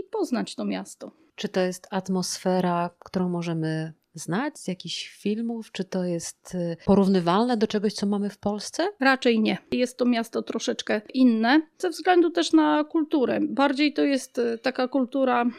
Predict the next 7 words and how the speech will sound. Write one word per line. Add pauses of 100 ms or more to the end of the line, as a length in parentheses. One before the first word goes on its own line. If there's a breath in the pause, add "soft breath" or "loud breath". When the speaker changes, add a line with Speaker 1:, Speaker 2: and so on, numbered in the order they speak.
Speaker 1:
Schwarzenbergów,
Rosenbergów, (340 loud breath)
Habsburgów,
którzy
na
tamtym
terenie,